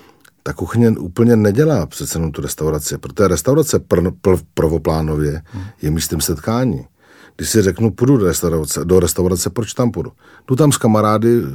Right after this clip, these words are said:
Speaker 1: zažít hezký večer, máme rodinnou oslavu, eh, abiturientský, eh, večírek, máme svatbu nebo, nebo jakoukoliv oslavu. Prostě prvním plánem je vždycky setkání s někým. Prostě společenská událost.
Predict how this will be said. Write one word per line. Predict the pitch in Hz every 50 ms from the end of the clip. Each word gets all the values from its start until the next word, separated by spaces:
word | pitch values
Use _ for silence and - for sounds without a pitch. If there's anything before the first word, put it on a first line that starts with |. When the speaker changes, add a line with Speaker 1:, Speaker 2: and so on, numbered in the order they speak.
| 69 -
Speaker 1:
zažít | 87 76 98 101 101 101 104
hezký | 104 95 - - 117
večer, | 101 98 90 - - 98 95 92 87 87 - - - - - _ _
máme | 92 95 110 113 110
rodinnou | 107 101 110 104 110 101
oslavu, | 87 - - 98 95 92 92 92 90 90 92 90 80
eh, | 80 82 80 80 80 71
abiturientský, | 82 98 110 107 95 113 104 98 98 98 92 - - 101 98 95 90 - - - - - - - - - -
eh, | 98 98 98
večírek, | 98 98 90 - - - 107 92 90 92 87 80
máme | 80 90 87 90 92 95 95 95 95 90
svatbu | 87 - - 98 95 92 90 95 92 92
nebo, | 87 90 87 78 90 90 92 87
nebo | 90 87 82 90 92 90 87 82 82 82 87
jakoukoliv | 85 80 - 98 87 90 98 92 76
oslavu. | 82 80 - 87 87
Prostě | 82 95 87 - 120
prvním | 90 - 117 120 135 156 143 -
plánem | 117 104 110 120 131 127
je | 117
vždycky | 101 92 98 92 - - 139 123
setkání | - 117 104 - - 123 117 117 123 123
s | 117 113
někým. | 117 110 - - 76 62 58 - _ _ _ _ - - - - - -
Prostě | - 98 90 - 139
společenská | 113 - 127 120 - - 123 113 - - 117 117
událost. | 117 107 98 92 95 101 85 71 -